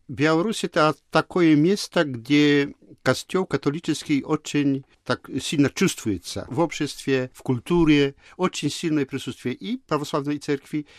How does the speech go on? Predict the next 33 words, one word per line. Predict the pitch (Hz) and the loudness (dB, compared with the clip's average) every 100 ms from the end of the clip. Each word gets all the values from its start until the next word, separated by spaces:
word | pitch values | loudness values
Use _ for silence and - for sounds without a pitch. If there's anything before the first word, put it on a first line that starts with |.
| _ | _
и | 156 | -8
костела | 147 127 131 | -4 -4 -4
католического. | 113 120 113 - 104 - 120 202 _ - | -6 -8 -10 -12 -12 -8 -8 -8 _ -4
И | 156 | 0
я | 143 135 | 2 2
думаю, | 117 117 220 190 147 | 0 0 2 2 0
что | - 147 | 0 -2
это | 139 131 | -2 -2
большой | 127 127 160 | -2 -2 -2
шанс | - - 117 87 | -4 -2 -2 -4
для | 82 107 107 101 95 95 95 104 | -8 -6 -4 -6 -8 -10 -12 -10
Беларуси. | 113 120 110 110 - 185 254 _ _ - - _ | -4 -4 -2 -6 -8 -10 -10 _ _ -20 -20 _
И | 143 | 0
я | 147 196 | 2 2
это | 185 165 | 0 -2
вижу | 147 185 165 | -4 -4 -6
с-, | - | -6
прежде | - - 147 135 | -10 -6 -4 -4
всего | 131 - 139 180 | -6 -4 -4 -4
тоже | - 160 - 147 139 | -4 -4 -2 -2 -2
почувствовал | 117 - 185 - 131 117 110 | -6 -6 -6 -4 -6 -6 -6
за | 98 113 | -6 -8
эти | - | -6
годы | 123 170 165 156 - | -6 -4 -4 -6 -6
в, | - | -4
э, | 127 123 110 | -2 -2 -4
смешанных | 107 - 170 151 147 | -6 -4 -2 0 -2
семьях | - 135 117 92 | -2 -2 -2 -4
православно-католических | 127 123 - 131 117 120 139 151 165 139 - 147 | -4 -4 -2 -2 -4 -4 -4 -4 -6 -6 -8 -10
и | 151 | -10
пра-, | - 135 | -6 -6
э, | 123 120 | -4 -4
католицко-православных. | 123 147 139 131 117 107 - 85 78 | -4 -4 -4 -6 -6 -8 -8 -14 -14